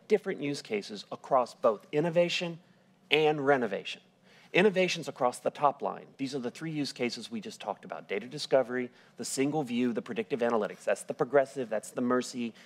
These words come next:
that's the retailer case studies. The bottom line is renovation. So these are the use cases that an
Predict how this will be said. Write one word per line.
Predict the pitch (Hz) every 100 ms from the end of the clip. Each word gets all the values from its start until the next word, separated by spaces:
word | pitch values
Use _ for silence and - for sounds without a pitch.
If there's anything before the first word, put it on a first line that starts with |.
| -
that's | 117 -
the | 123
retailer | 127 131 117 101 98
case | 104 92
studies. | - 82 87 - - - -
The | - 117
bottom | - 143 233 220 120
line | 95 95 110 156 _ _
is | 135 123
renovation. | 127 139 127 98 85 - - _ - -
So | - 135
these | 185 220
are |
the | 247 214
use | 127 160 185
cases | - 120 110 123 117 -
that | -
an | 143